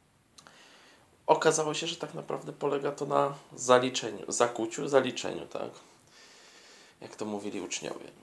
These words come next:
I zapominali później. Nie wiem, czy, czy, czy, czy ktoś pamiętał,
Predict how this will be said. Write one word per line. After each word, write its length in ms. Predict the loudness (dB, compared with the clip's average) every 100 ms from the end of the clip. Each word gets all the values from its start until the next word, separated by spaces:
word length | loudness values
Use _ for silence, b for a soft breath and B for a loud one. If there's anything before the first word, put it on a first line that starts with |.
| B B -6
I 80 |
zapominali 640 | 4 4 4 -2 -2 -2 -4
później. 520 | -12 -14 -14 -18 -20 -20 _ _ _ _ _ B B B -2
Nie 180 | 2 8
wiem, 300 | 8 8 0
czy, 220 | -4 -6
czy, 200 | -8 -6
czy, 220 | -6 -6
czy 320 | -6 -6 -6
ktoś 240 | -4 -6 -4
pamiętał, 600 | -2 -2 -2 -2 -2